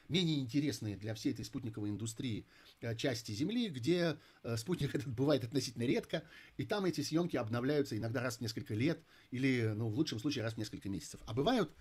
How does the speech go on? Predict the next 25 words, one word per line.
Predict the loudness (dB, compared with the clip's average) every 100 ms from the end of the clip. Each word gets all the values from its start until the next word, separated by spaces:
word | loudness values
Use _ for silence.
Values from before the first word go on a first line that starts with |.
| -18 -10
и | 0
понятно, | 4 6 6 2
что | -4
зона | 0 2
ведения | 2 0 0 0
военных | 0 -2 -2
действий — | -4 -4 -4
это |
как | -2 0
раз | 0 0
такой, | -2 2 2 -2 -14 -20 -20 -12
м, | -4 0 0 0
э, | 0 -2 -2 -4 -6 -8
такое | 0 2
место, | 4 2 0
это | -4
как | -4
раз | -6 -6
такой | -2 -2
регион. | 0 0 -2 -2 -10 -20 -20 -14 -6
М, | -4
э, | -2 -2
бывают | 0 2 2 2
такие | 0 2 2
зоны | 4 4 4 2